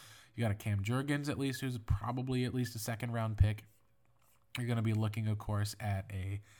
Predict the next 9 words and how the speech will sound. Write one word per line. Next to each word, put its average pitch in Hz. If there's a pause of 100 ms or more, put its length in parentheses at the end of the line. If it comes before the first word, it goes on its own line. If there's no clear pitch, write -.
(300)
a -
Darian 113
Kinnard. 151
Um, 110
one 120
of 113
the 104
guys 107
that 101